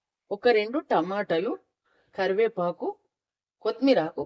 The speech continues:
కరివేపాకు. వంట స్టార్ట్ చేసే విధానం ఎలా చేస్తానన్నది చూపిస్తానండి. స్టవ్ ఆన్ చేసి కడాయి పెట్టేసిన. ఇప్పుడు కడాయి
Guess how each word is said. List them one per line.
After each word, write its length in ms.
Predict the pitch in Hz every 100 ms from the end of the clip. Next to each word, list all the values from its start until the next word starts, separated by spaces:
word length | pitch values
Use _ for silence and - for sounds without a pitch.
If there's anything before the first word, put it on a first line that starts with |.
| -
కరివేపాకు. 720 | 247 180 151 - 123 - 120 131 _ _ _ _ _ _ -
వంట 220 | 220 247 247
స్టార్ట్ 280 | - 190 180 175
చేసే 260 | 196 190 175
విధానం 340 | 160 180 202 311 - -
ఎలా 160 | 185 202 -
చేస్తానన్నది 680 | 190 185 170 165 175 175 247 -
చూపిస్తానండి. 800 | 160 156 - 151 143 147 175 381 _ _ _ _ _ _ _
స్టవ్ 260 | - 190 196 175
ఆన్ 120 | 180 165
చేసి 240 | 170 294 - _ _ _ -
కడాయి 260 | 165 165 151
పెట్టేసిన. 440 | 156 143 147 170 339 - _ _ _ _ _
ఇప్పుడు 220 | _ 202 320 -
కడాయి 280 | 170 160 190